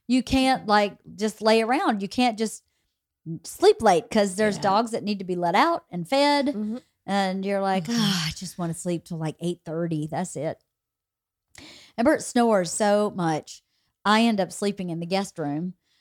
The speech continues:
Speaker 1: because I can't sleep with him because he snores so badly. So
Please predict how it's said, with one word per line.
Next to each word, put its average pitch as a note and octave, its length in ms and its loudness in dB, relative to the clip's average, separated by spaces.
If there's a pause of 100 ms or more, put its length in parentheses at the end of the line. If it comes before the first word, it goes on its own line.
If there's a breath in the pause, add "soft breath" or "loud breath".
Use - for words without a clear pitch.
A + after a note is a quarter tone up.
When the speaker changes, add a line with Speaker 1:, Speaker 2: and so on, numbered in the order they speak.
(140)
Speaker 1:
because F#3 360 -2
I G#3+ 140 2
can't G#3 280 -4
sleep D4 380 0
with F#3 140 -2
him E3 260 -2
because G3+ 320 -4
he G3+ 100 -8
snores F#4 340 -2
so F#3+ 140 2
badly. D3 460 -6
So G3+ 540 0